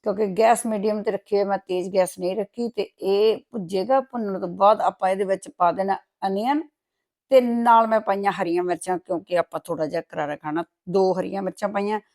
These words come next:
ਤੇ ਤੁਸੀਂ ਆਪਣੀ ਮਰਜ਼ੀ ਨਾਲ ਪਾ ਸਕਦੇ ਹੋ ਕਿੰਨੀਆਂ ਇਹਦੇ ਵਿੱਚ ਮਿਰਚਾਂ ਤੁਸੀਂ ਲਾਈਕ ਕਰਦੇ ਹੋ, ਜ਼ਿਆਦਾ ਲਾਈਕ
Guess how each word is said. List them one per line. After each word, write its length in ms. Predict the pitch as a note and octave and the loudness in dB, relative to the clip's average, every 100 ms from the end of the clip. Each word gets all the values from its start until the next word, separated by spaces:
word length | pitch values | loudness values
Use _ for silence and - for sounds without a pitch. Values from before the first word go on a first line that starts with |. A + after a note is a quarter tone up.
| _ _ | _ _
ਤੇ 80 | G#3 | -8
ਤੁਸੀਂ 360 | G#3 C4+ B3+ C4 | -4 -6 0 0
ਆਪਣੀ 220 | A#3 A3 | 0 -4
ਮਰਜ਼ੀ 400 | G#3 F#3+ E3 F3+ | -2 -2 -2 -4
ਨਾਲ 100 | F3+ | -6
ਪਾ 160 | F3 D#3+ | -4 -6
ਸਕਦੇ 300 | F3 E3+ E3 | -4 -4 -4
ਹੋ 60 | - | -6
ਕਿੰਨੀਆਂ 300 | E3 E3+ E3+ | -4 -2 -4
ਇਹਦੇ 160 | - | -6
ਵਿੱਚ 220 | G3+ - | -16 -16
ਮਿਰਚਾਂ 360 | F#3 D#3+ _ F3 | -12 -12 _ -12
ਤੁਸੀਂ 280 | - - F3+ | -10 -10 -8
ਲਾਈਕ 240 | F3 F#3 | -6 -8
ਕਰਦੇ 240 | - F#3 G3 | -6 -6 -4
ਹੋ, 40 | |
ਜ਼ਿਆਦਾ 380 | F3 - E3 F3+ | -10 -6 -6 -6
ਲਾਈਕ 220 | F3+ F#3 | -8 -10